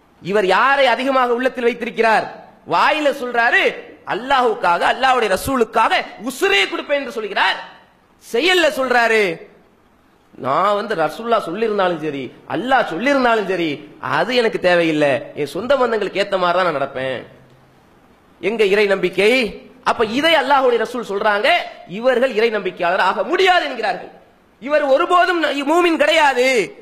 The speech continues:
அப்ப இந்த அடிப்படையிலே உண்மையான இறை நம்பிக்கையாளராக வாழ வேண்டும் என்றால், அல்லாஹ்வையும் அல்லாஹ்வுடைய ரசூலையும் அதிகமாக நேசிக்கக்கூடியவர்களாக நாம் இருக்க வேண்டும். இதை நாம் அடிப்படையாக, முதலாவது தன்மையாக நம்முடைய உள்ளத்தில் பதிய வைத்துக் கொள்ள வேண்டும்.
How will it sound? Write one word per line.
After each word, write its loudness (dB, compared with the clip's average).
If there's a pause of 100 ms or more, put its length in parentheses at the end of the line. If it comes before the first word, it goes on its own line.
(160)
அப்ப -2
இந்த -4
அடிப்படையிலே -2 (180)
உண்மையான 0
இறை 0
நம்பிக்கையாளராக 0
வாழ 2
வேண்டும் -2
என்றால், -2 (360)
அல்லாஹ்வையும் 0 (380)
அல்லாஹ்வுடைய 2
ரசூலையும் 0 (240)
அதிகமாக -2
நேசிக்கக்கூடியவர்களாக -4
நாம் -4
இருக்க -10
வேண்டும். -10 (320)
இதை 0
நாம் 2
அடிப்படையாக, 0
முதலாவது 2
தன்மையாக 0 (220)
நம்முடைய 2
உள்ளத்தில் -2
பதிய 0
வைத்துக் -2
கொள்ள 0
வேண்டும். -4